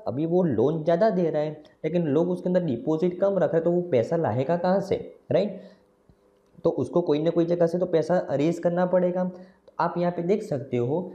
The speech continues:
कि पचास परसेंट और पन्द्रह परसेंट, सिक्सटी फ़ाइव परसेंट तो यहाँ पे जो स्टेक है कोई एक पर्टिकुलर ग्रामीण बैंक का, वो किसके पास है?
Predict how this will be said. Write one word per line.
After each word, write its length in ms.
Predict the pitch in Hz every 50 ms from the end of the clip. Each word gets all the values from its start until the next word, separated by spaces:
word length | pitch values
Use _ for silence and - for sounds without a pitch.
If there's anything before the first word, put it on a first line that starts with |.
| - - _ _ _ -
कि 340 | 196 185 185 190 185 185 -
पचास 420 | 214 196 196 - 160 175 185 185 - -
परसेंट 320 | 185 180 - 208 220 214
और 160 | - 185 180
पन्द्रह 340 | 170 - 143 139 143 156 160
परसेंट, 460 | 143 - 110 95 90 - 87 - - - - - - -
सिक्सटी 420 | - 151 139 147 - - 196 196
फ़ाइव 360 | 190 - - - 139 170 180 -
परसेंट 460 | - 175 - - - 175 175 170 - -
तो 380 | 175 175 175 175 170 170 - - - _ _ _ _ _ _ _ _ _ _ _ _ _ - _ _ _ - _ _ -
यहाँ 200 | 127 127 151 156
पे 120 | - 175
जो 100 | 156 170
स्टेक 420 | 170 - - 139 143 170 180 180 190
है 120 | 202 190
कोई 260 | 190 - 170 170 175
एक 120 | 170 170 -
पर्टिकुलर 380 | 139 127 131 151 151 160 156 156
ग्रामीण 380 | 151 139 131 123 135 139 139
बैंक 220 | 135 135 131 131 131
का, 80 | 139
वो 120 | 139 139 147
किसके 320 | 143 151 143 147 - 170
पास 320 | 160 160 151 139 139 - 151
है? 300 | 160 160 - - _